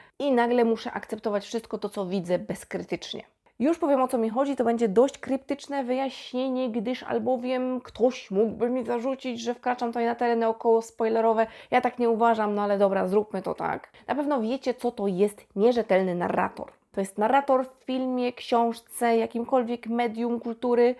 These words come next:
któremu nie możemy ufać, bo on patrzy na świat ze swojej subiektywnej bardzo perspektywy. Bo jest na przykład szalony, bo jest chory, bo jest dzieckiem,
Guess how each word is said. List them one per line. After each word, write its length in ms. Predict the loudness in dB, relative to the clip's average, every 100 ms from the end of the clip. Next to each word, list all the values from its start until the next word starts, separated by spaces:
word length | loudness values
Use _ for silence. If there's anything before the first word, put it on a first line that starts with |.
| -8
któremu 460 | -6 0 2 4 2
nie 240 | 0 0
możemy 520 | 0 -2 0 0 0 -2
ufać, 440 | -4 -4 -6 -4
bo 220 | -2 0
on 220 | 0 -2
patrzy 380 | 0 -2 -2 -6
na 140 | -6 -6
świat 340 | -4 -4 -4
ze 360 | -14 -6 -2 -2
swojej 600 | -4 -4 2 4 2 -2
subiektywnej 960 | -6 -6 -2 -2 -2 -2 -2 0 -4
bardzo 600 | -2 0 0 0 -4 -4 -4 _
perspektywy. 720 | -10 -8 -10 -6 -2 -2 -4 -18 _ _ _ -14
Bo 80 |
jest 80 | -10
na 60 | -4
przykład 200 | -2 0
szalony, 560 | 2 4 4 2 0 -4 _
bo 160 | -20 -20
jest 200 | -20 -2
chory, 500 | 6 6 6 2 -4
bo 140 | -14 -18
jest 260 | -16 -10
dzieckiem, 640 | -2 -2 -2 -4 0 0